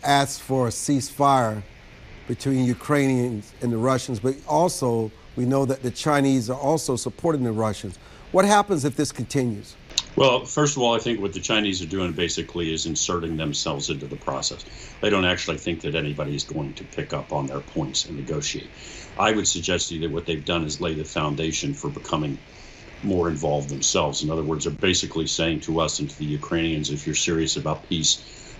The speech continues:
Speaker 2: do the following things," and then when we don't do those things, they will use it as a justification for, s-,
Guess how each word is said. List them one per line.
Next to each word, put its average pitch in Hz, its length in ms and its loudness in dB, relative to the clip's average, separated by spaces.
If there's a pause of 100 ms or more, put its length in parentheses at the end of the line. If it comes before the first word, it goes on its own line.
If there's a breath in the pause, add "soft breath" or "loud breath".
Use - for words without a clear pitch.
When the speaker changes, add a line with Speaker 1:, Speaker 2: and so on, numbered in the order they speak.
Speaker 2:
do 92 140 2
the 85 100 2
following 82 520 2
things," 85 360 0
and 76 160 0
then 78 220 -2
when 78 200 -2
we 76 100 -2
don't 87 340 0
do 80 100 -4
those 76 300 -4
things, 76 400 -2 (880)
they 95 180 2
will 90 160 0
use 90 300 0
it 80 100 -6
as 80 140 -2
a 80 80 -2
justification 76 880 -2
for, 73 140 -4
s-, - 160 -2